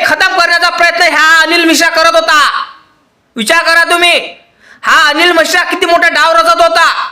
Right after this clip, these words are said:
हा अनिल मिश्रा ॲट्रॉसिटी खतम करण्याचा प्रयत्न करत होता. म्हणजे काहून? कारण ॲट्रॉसिटी म्हणजे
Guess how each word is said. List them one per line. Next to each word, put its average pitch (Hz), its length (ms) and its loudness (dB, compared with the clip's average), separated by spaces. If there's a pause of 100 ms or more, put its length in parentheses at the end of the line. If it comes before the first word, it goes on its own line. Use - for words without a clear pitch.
(840)
हा 311 280 2
अनिल 349 220 0
मिश्रा 339 340 0 (680)
ॲट्रॉसिटी 349 580 -2
खतम 349 320 -2
करण्याचा 349 240 0
प्रयत्न 339 340 -2
करत 320 220 0
होता. 320 220 0
म्हणजे 320 260 -2
काहून? 359 400 0
कारण 311 260 -2
ॲट्रॉसिटी 349 680 -2
म्हणजे 349 360 0